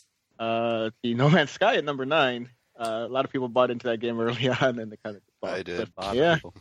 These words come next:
Speaker 1: Um, because, yeah, that game is definitely not on the December <laughs> list. <laughs> Uh,
Speaker 3: Definitely not there.
Speaker 1: um, like, not in the top twenty there, but it is, it did end up at number nine, uh, overall, twenty sixteen.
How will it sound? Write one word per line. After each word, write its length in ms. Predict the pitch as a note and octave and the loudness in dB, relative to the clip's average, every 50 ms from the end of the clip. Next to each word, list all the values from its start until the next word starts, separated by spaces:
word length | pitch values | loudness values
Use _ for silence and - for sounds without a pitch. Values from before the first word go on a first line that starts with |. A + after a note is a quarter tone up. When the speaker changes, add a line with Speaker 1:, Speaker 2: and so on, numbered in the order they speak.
| _ _ _ - - _ _ _ _ _ _ _ _ _ _ _ _ _ - - - _ _ _ - | _ _ _ -20 -20 _ _ _ _ _ _ _ _ _ _ _ _ _ -20 -20 -20 _ _ _ 0
Speaker 1:
Um, 360 | A2+ A2+ A2+ A2+ A2+ A2+ A#2 | 2 4 4 4 2 2 0
because, 600 | A#2 A#2 - - B2 A#2+ A#2+ A#2+ A#2+ A2+ A2+ A2 - - - - - - - - - - _ _ | -4 -2 2 4 4 6 4 4 2 -2 -6 -12 -16 -20 -20 -20 -20 -20 -20 -20 -20 -20 _ _
yeah, 160 | - B2 A2 | 0 2 2
that 180 | G2 G#2+ A2+ A2+ | 2 2 0 0
game 360 | - A#2 A#2 A2+ A2+ A#2 A2 - _ _ _ - | 0 -2 -2 -2 -4 -6 -8 -10 _ _ _ -6
is 320 | A#2 A2 G2+ G2+ G2 F#2+ | -4 -2 0 -2 -2 -2
definitely 340 | - - A#2 A2 - A#2+ A2+ | 0 0 0 0 0 0 0
not 280 | A2+ C3+ D#3 D#3 C#3 - _ _ - | 2 4 6 6 4 2 _ _ -8
on 80 | B2+ A2+ | -6 -4
the 80 | A2+ | -4
December 400 | G2+ A2+ - - F3 E3+ D#3 C#3+ | -4 -4 0 0 0 2 2 2
<laughs> 20 | B2 | 0
list. 360 | C3 D3+ - - - - - - | 0 -2 -4 -6 -8 -8 -2 2
<laughs> 40 | - F#3 - - B3 A3+ A3+ - - D#3+ - - - - - - | 2 2 4 6 4 4 4 2 -4 -12 -8 -4 -4 -4 -2 2
Uh, 220 | A#2+ B2 B2 B2 | 2 2 4 4
Speaker 3:
Definitely 320 | A#2+ B2+ C3 C3+ C3+ C3+ B2+ - | 2 0 0 0 -2 -8 -10 -10
not 180 | C3+ C3 B2 - | -8 -8 -8 -8
there. 320 | - D3+ C#3 B2 A2+ G#2 G#2 _ - - _ - | -8 -8 -6 -6 -6 -8 -10 _ -18 -8 _ 4
Speaker 1:
um, 500 | C#3 C3 C3 B2+ B2+ B2+ B2+ C3 C3 - - _ _ _ - | 6 8 8 8 6 6 2 -2 -6 -10 -14 _ _ _ -2
like, 200 | B2 B2 A#2+ A#2 | 0 0 2 2
not 140 | B2 B2+ A#2+ | 2 2 2
in 40 | |
the 80 | B2 B2 | 0 -2
top 240 | A#2+ - C3+ B2+ - | 0 0 0 0 0
twenty 220 | - C#3 C3+ B2+ | 0 2 2 2
there, 260 | B2+ C#3+ D3 C3 A#2+ A#2+ | 4 4 6 6 6 4
but 240 | A#2 A#2 B2 A#2+ A#2+ | 4 4 4 4 4
it 100 | B2 B2 | 4 6
is, 440 | C#3 E3 E3 D3+ D3 C#3+ - - - - _ _ _ | 6 6 6 6 2 -2 -6 -10 -12 -14 _ _ _
it 140 | - C3 A2+ | -10 -2 2
did 160 | B2+ C3+ C#3 | 4 4 6
end 240 | C3 - B2+ B2+ B2+ | 6 6 6 4 4
up 100 | A#2+ A2 | 2 0
at 80 | A#2 A2+ | 0 -2
number 220 | A#2 A2 A2+ A2+ | -2 -2 -4 -4
nine, 380 | A2 A2+ A2+ A2 G#2+ G#2+ A2 A2 A2+ _ _ _ | -4 -2 -2 -2 -4 -4 -8 -10 -14 _ _ _
uh, 200 | - G2+ E2 D#2+ | -6 -4 -4 -4
overall, 460 | D2+ G#2 G#2 A2 A2 G#2+ G2+ G2+ G#2+ G#2+ _ _ _ | -6 -6 -4 0 0 2 2 0 -2 -4 _ _ _
twenty 180 | - - G#2+ - - | -20 -20 -20 -20 -18
sixteen. 400 | - - _ _ - G#2+ G#2 G#2 | -18 -18 _ _ -12 -12 -12 -4